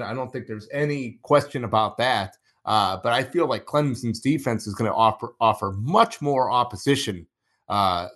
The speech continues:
than what Oklahoma or, or was able to.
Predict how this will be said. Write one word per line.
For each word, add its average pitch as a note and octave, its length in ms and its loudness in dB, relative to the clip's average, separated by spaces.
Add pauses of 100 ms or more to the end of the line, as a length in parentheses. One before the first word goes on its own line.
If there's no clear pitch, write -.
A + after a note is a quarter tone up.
than G#2+ 200 0
what G#2 160 -8 (180)
Oklahoma B2+ 600 2
or, G#2+ 360 0
or G#2+ 300 -6 (200)
was A2+ 200 -6
able G#2+ 300 0
to. G2+ 280 -10